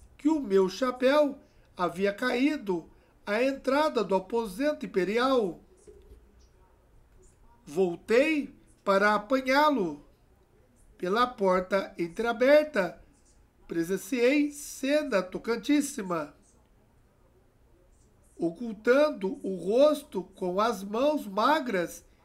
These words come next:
e pálidas, o imperador chorava como um menino. Por entre os dedos escorriam-lhe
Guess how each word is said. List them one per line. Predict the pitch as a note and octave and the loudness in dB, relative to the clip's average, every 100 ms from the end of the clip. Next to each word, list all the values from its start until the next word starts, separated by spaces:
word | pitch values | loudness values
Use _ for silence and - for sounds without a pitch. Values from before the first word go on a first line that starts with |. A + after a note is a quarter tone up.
| _ _ | _ _
e | E3 | -12
pálidas, | - - A#3+ D4+ B3+ F#3 D#3 D3 - - _ _ _ _ _ _ _ - | -6 2 4 4 0 -4 -6 -8 -18 -20 _ _ _ _ _ _ _ -4
o | E3+ | -2
imperador | F#3 G3+ A3+ A#3+ A3 B3+ | -2 -2 0 0 2 0
chorava | A#3+ - C#4+ C#4 C4+ D4+ D4+ G3 | 0 2 4 4 2 0 0 -4
como | - F3+ F3 | -4 -6 -6
um | G3 | -6
menino. | B3 B3 C4+ C#4+ A3+ E3+ D#3 _ _ _ _ _ _ _ _ - _ _ _ _ _ _ _ _ - | -4 -4 -2 -2 -2 -6 -6 _ _ _ _ _ _ _ _ -20 _ _ _ _ _ _ _ _ -8
Por | F3 E3+ | -2 0
entre | F#3+ F#3 G3+ A#3+ | 0 -2 -6 -8
os | G3+ | -8
dedos | F#3 B3+ D4+ D4 F#3+ - - _ _ _ _ | 0 4 4 2 -4 -8 -16 _ _ _ _
escorriam-lhe | E3 D3 - A#3+ G3 B3 D#4+ C4+ F#3 E3 E3+ | -6 -6 -2 -2 0 2 2 2 0 -4 -6